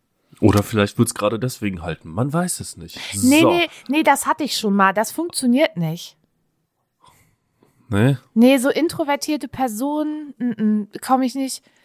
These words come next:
Speaker 2: I-, in der Beziehung ist schwierig, wenn du selber so ein, so ein lauter Typ
Speaker 1: Ja.
Speaker 2: bist.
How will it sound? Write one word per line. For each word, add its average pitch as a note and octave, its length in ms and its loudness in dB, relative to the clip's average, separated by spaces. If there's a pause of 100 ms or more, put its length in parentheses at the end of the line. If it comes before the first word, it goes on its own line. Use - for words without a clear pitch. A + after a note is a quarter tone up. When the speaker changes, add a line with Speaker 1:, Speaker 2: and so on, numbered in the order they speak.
(300)
Speaker 2:
I-, - 60 4
in C4+ 200 2
der D#4 100 6
Beziehung D#4+ 500 2
ist - 240 -4
schwierig, G3 540 0
wenn A3+ 140 2
du A#3 100 4
selber B3 340 4
so G#3 100 -2
ein, A3 140 -2
so G#3 100 -4
ein G#3 180 -2
lauter G3+ 340 2
Typ G3+ 240 -2
Speaker 1:
Ja. - 60 -18
Speaker 2:
bist. - 400 -6